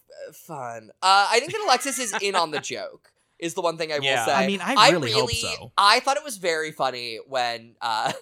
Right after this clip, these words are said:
Speaker 1: <laughs> Jimbo got a piggyback ride away with, uh, Lala Ree and then was
Speaker 3: Oh,
Speaker 1: like,
Speaker 3: that was a moment
Speaker 2: That was
Speaker 3: for me.
Speaker 2: amazing.
Speaker 1: and then was like,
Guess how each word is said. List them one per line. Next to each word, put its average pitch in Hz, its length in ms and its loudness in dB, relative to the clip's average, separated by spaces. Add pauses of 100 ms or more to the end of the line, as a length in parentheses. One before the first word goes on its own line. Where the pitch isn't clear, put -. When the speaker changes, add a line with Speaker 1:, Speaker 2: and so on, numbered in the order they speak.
(160)
Speaker 1:
<laughs> - 260 -20
Jimbo 151 840 0
got 156 160 2
a 143 40 -4
piggyback 139 420 -4
ride 135 160 0
away 123 300 -8
with, 123 240 -12 (280)
uh, 123 160 -2
Lala 123 320 -4
Ree 117 200 -10
and 117 100 -14
then 117 120 -12
was 117 160 -14
Speaker 3:
Oh, 147 80 2
Speaker 1:
like, 143 80 2
Speaker 3:
that 165 140 4
was 180 100 -8
a 139 60 -6
moment 117 240 -2
Speaker 2:
That 147 80 0
was 151 100 -4
Speaker 3:
for 156 80 -2
me. 151 80 -6
Speaker 2:
amazing. 113 320 -4
Speaker 1:
and 170 80 -2
then 175 120 0
was 180 160 -6
like, 170 440 2